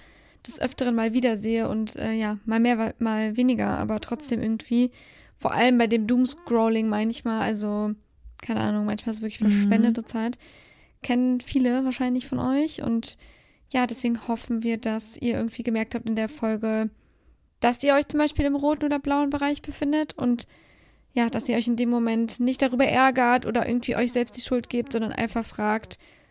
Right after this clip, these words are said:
Speaker 1: was brauche ich gerade, um da eben rauszukommen? Und diese kleine Veränderung kann ja dann auch ganz groß sein.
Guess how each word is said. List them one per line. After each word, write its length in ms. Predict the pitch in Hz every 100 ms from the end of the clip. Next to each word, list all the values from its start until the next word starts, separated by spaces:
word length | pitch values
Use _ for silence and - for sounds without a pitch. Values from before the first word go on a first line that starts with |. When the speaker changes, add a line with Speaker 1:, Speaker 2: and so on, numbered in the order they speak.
| _ _ -
Speaker 1:
was 500 | 226 226 - - - _ _
brauche 260 | - 320 311
ich 100 | 254
gerade, 560 | 220 202 208 233 277 311 - _ _ _ _ _ _
um 240 | 240 240
da 120 | 240 -
eben 240 | 233 240
rauszukommen? 640 | 285 - 226 - 214 226
Und 400 | - 226 226 - - _ _ _ _ _ -
diese 160 | 233 233
kleine 240 | 226 220
Veränderung 380 | - 226 226 226
kann 160 | 233
ja 80 | 226
dann 160 | 220 -
auch 160 | 226
ganz 220 | - 214 -
groß 260 | 233 -
sein. 280 | - - -